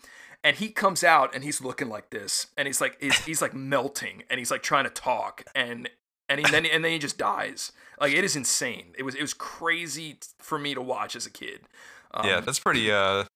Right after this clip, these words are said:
Speaker 2: it's pretty intense.
Speaker 1: Yeah, I will not forget it. So I wanted to, uh, cement that occasion and pick this figure up.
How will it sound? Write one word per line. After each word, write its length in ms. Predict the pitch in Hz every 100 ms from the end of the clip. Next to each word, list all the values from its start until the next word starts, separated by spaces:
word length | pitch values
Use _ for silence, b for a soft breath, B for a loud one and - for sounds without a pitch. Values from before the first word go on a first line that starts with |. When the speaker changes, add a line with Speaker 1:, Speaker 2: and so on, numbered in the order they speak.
| _ _
Speaker 2:
it's 100 | -
pretty 180 | - 117
intense. 420 | 90 - 90 92 135
Speaker 1:
Yeah, 120 | 95
I 60 | 135
will 120 | 190
not 200 | 180 156
forget 280 | 131 123 98
it. 180 | - -
So 480 | 160 151 147 147 - _ -
I 80 | 151
wanted 320 | 190 226 185
to, 260 | - 190 160
uh, 180 | 147 - - -
cement 520 | - - 151 143 135 -
that 260 | 123 110 -
occasion 480 | 107 - 104 98 98
and 100 | 101
pick 160 | - -
this 100 | 92
figure 280 | - 87 80
up. 140 | 80